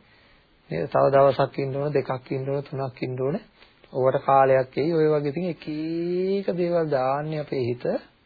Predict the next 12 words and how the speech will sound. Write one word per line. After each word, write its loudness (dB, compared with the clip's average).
අරකට -4
තියෙන -2
ඇලීම -2
නිසාවෙන්. -8
එහෙනම් -2
අන්න 0
ඒක 4
තේරුම් 6
ගන්නවා 2
කෙනෙක්. -8
මට -4
මේක -2